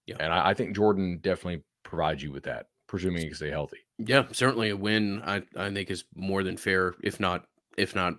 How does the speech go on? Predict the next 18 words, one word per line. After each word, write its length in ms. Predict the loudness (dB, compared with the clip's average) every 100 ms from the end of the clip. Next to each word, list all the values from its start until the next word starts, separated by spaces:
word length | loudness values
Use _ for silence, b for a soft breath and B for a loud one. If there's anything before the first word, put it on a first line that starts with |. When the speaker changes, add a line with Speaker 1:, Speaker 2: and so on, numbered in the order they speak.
| -6
Speaker 1:
a 100 | -4
win 180 | 0 0
and 120 | -2
a 60 | -2
half. 320 | -2 -4 0
Jordan 260 | 4 4 4
is 100 | 0
just 220 | 2 8
so 120 | 8
unique, 420 | 8 4 2 0
so 180 | 4 4
talented, 640 | 4 2 2 0 -2 -2 -6 B B B B
and 240 | 0 4
he's 180 | 4 4
such 280 | 4 4 4
a 100 | 2
force 340 | 4 4 4 2
multiplier 680 | 0 0 0 0 2 -2